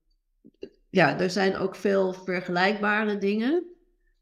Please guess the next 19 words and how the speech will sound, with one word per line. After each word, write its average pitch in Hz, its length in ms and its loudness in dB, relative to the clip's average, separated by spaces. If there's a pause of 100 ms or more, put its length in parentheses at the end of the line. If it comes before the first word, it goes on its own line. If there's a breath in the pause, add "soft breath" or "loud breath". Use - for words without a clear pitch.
(240)
Maar 190 280 4
de, 185 120 -4
ik - 220 -4
denk 190 220 2
dat 196 120 0
het 180 200 -2
voor 180 440 -2
bepaalde 196 500 0
patiëntengroepen 196 1200 -2
de, 170 260 -4
de 160 340 -2
zeventig 175 640 0
genen 160 680 0
test 170 420 0
net 180 360 0
beter 170 720 0 (260)
de 151 420 4
prognose 156 600 0
voorspelt. - 840 -6